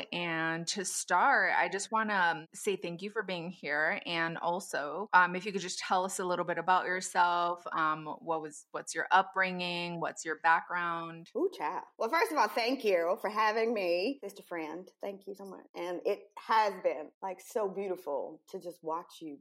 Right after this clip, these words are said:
Speaker 2: blossom. Like, I mean, look at the rose, smelling all good. But anyway, yes, I am Danan Sara.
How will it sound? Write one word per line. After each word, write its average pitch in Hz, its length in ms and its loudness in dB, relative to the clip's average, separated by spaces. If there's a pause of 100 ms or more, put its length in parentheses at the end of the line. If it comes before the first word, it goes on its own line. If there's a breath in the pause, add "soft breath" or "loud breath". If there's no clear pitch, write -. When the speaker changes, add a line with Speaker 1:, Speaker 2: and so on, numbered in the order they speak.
Speaker 2:
blossom. 170 400 -8 (280)
Like, 131 360 -10 (340)
I 170 40 -14
mean, 165 260 -8 (140)
look 466 160 4
at 302 100 2
the 208 80 4
rose, 190 500 6 (120)
smelling 226 340 4
all 185 300 4
good. 180 180 4 (120)
But 254 100 6
anyway, 320 240 4 (200)
yes, 196 200 2 (200)
I 247 240 6 (140)
am 214 720 4
Danan 202 840 4 (440)
Sara. 247 960 6